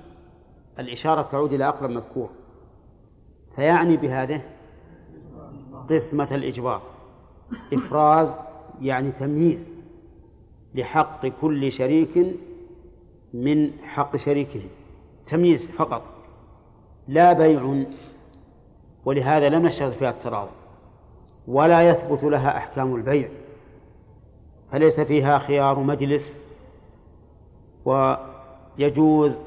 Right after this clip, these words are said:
قسم لحم الأضاحي والهدايا، مع أن بيع لحم الأضاحي والب-، والهدايا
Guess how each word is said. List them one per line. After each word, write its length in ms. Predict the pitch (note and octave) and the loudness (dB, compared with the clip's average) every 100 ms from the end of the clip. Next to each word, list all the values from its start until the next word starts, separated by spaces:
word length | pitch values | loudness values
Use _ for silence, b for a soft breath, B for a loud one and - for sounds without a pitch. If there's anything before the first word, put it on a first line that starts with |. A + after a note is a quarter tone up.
| - - | -12 -2
قسم 420 | D3+ - C#3+ C#3 C#3 C#3+ | -2 0 -2 -2 -4 -4
لحم 280 | C#3 D3+ | -4 -2
الأضاحي 760 | D3 B2+ C3 C#3 B2+ - C3 C3+ | -2 -2 0 2 2 0 -2 0
والهدايا، 640 | C3+ A#2+ B2 C3+ C3 C#3 - - - - - - - - - - - - - - | -2 -2 0 2 4 2 -2 -12 -20 -20 -20 -20 -20 -20 -20 -20 -20 -20 -18 -6
مع 260 | B2+ A#2+ C3 | -2 0 2
أن 180 | D3 | 4
بيع 240 | C#3+ C#3+ C3+ | 6 6 4
لحم 180 | B2+ D3 | 2 -2
الأضاحي 380 | C#3 C3+ A#2 | 0 0 0
والب-، 300 | C3 A#2+ A#2+ | -2 -2 -4
والهدايا 680 | C#3 B2+ A#2+ C3+ C3+ D3 - | -4 -4 -2 0 2 2 0